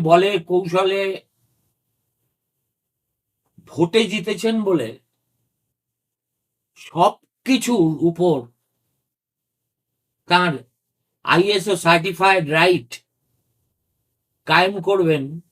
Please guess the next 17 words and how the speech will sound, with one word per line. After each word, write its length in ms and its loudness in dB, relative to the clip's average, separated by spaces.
এবং 280 0
বাকি 300 2
ভেড়ার 420 4
কুলকে 420 -2
সেগুলো 360 0
জিভ 260 -2
লক 220 4
লক 120 4
করতে 300 0
করতে 240 -2
মেনে 340 0
নিতে 280 -4
হবে, 220 -8
এটা 320 4
কি 80 -6
বাংলার 400 2
ট্র্যাডিশন? 460 -4